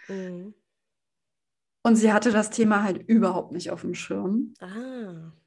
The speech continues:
Speaker 2: Und das hätte ihr so die Augen geöffnet und sie hätte jetzt so, so ein anderes Bewusstsein dafür
Speaker 1: Mhm.
Speaker 2: bekommen und es hätte so oft bei ihr Klick, Klick, Klick gemacht, äh, in Bezug auf bestimmte Klientinnen auch.
Speaker 1: Mhm.
Speaker 2: Ähm,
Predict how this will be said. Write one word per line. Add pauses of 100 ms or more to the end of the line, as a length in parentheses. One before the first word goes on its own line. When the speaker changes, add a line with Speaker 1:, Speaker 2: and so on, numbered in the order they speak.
(300)
Speaker 2:
Und
das
hätte
ihr
so
die
Augen
geöffnet
und
sie
hätte
jetzt
so, (160)
so
ein
anderes
Bewusstsein
dafür
Speaker 1:
Mhm. (100)
Speaker 2:
bekommen
und
es
hätte
so
oft
bei
ihr
Klick,
Klick,
Klick
gemacht,
äh,
in
Bezug
auf
bestimmte
Klientinnen
auch. (100)
Speaker 1:
Mhm. (420)
Speaker 2:
Ähm,